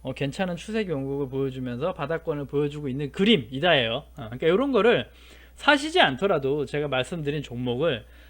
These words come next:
앞으로, 어, 보실 때 투자 관점에서 보시라는 얘기예요. 예, 투자 관점. 떨어질 수도 있어요. 그 뭐, 저-, 제가 뭐, 장담을 하고 "이건 올라갈 겁니다." 요건 거짓말이고요. 충분히 조-, 조정을 하고, 어,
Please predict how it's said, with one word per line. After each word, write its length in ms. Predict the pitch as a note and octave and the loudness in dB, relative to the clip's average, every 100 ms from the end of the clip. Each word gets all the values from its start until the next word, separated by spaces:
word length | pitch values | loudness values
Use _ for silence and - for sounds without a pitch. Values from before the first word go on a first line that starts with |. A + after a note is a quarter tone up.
| - | -2
앞으로, 720 | C3+ - D4 G3 D3+ D3 - - B3 - - | -2 -2 2 4 4 2 -4 -16 -20 -20 -14
어, 380 | B2+ B2 B2 A#2+ - | -8 -6 -6 -10 -8
보실 360 | D#3+ G#3+ G3 | -6 -4 -4
때 220 | D#3+ D3+ | 0 0
투자 280 | D3+ - B3+ | 0 -4 -2
관점에서 540 | F3 C3+ F#3 C#3+ B2 D3 | -2 -2 -2 -4 -4 -4
보시라는 500 | F#3 F#3+ C4 E3 A#2+ | -4 0 2 2 2
얘기예요. 440 | A2 A2+ A2 A2 - - | -6 -8 -10 -12 -18 -14
예, 140 | A#2 A2 | -14 -14
투자 220 | - F#3 | -6 -4
관점. 300 | B2+ - A#2 - - - | -4 -6 -10 -12 -18 -2
떨어질 340 | E4+ F#4+ F#4 | 2 4 4
수도 220 | - - D#4 | 0 -4 -6
있어요. 280 | - F#3+ | -2 -2
그 60 | F#3+ | -2
뭐, 160 | G#3+ G#3 | -2 0
저-, 220 | G3 E3 | -2 -2
제가 220 | A3+ A#3 | 0 2
뭐, 140 | G3+ F#3+ | 2 0
장담을 460 | D#3 D#3 G#3+ G#3+ | -2 2 2 2
하고 120 | G3 | 0
"이건 220 | C#3 F#3+ E3+ | 0 0 2
올라갈 340 | C3 F#3 G3+ | 2 2 0
겁니다." 240 | G3+ E3+ - - - | -2 -4 -8 -14 -6
요건 220 | C3 G3+ | -4 -4
거짓말이고요. 680 | C#3 C3+ G3 D#3 A#2+ D3 C3+ - - - - - | -2 -2 0 0 -2 -6 -8 -12 -20 -20 -20 -18
충분히 420 | - C4+ C#4+ B3+ | -4 -2 0 -2
조-, 220 | F#3+ E3+ G#3 | -2 -4 -6
조정을 420 | D#3+ D#3 G3+ F#3 | -4 0 0 2
하고, 320 | E3+ F#3 C#4+ - | 0 -2 -6 -8
어, 260 | C3+ C3+ | -8 -8